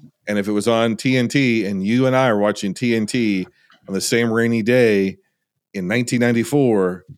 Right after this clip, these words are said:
at four P M Eastern, you know, four oh five Eastern,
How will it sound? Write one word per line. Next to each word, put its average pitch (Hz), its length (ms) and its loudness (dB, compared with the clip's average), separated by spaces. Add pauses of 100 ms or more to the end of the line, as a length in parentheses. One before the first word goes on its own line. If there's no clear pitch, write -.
(100)
at 98 120 -8
four 120 280 2
P 127 200 2
M 127 220 2
Eastern, 87 500 -4 (200)
you 90 60 -14
know, 90 40 -12
four 139 220 0
oh 110 80 2
five 110 600 0 (180)
Eastern, 87 480 -10